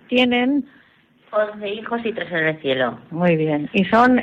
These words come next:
Speaker 1: la fotografía de la felicidad en persona.
Speaker 2: <laughs>
Speaker 1: Como pueden oír, pues solamente por la voz ya se nota lo felices que son. Pues nada, os he puesto, mm,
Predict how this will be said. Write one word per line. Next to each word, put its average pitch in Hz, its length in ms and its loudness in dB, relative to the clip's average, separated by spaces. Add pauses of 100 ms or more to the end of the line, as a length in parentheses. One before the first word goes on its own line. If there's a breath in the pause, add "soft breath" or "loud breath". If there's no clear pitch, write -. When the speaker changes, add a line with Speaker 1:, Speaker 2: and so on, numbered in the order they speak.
Speaker 1:
la 196 180 2
fotografía 196 680 2
de 254 80 4
la 202 140 2
felicidad 220 600 2
en 285 60 2
persona. 190 600 2
Speaker 2:
<laughs> - 40 -6
Speaker 1:
Como 196 260 2
pueden 226 360 4
oír, 247 360 4 (300 loud breath)
pues 214 140 0
solamente 247 380 6
por 247 140 4
la 233 120 4
voz 247 180 4
ya 226 160 2
se 220 100 -4
nota 214 240 0
lo 202 120 2
felices 185 420 -2
que 175 140 -6
son. 170 280 -6 (480 loud breath)
Pues 220 140 2
nada, 208 320 4
os 202 80 0
he 233 80 4
puesto, 233 1080 2
mm, 269 460 -6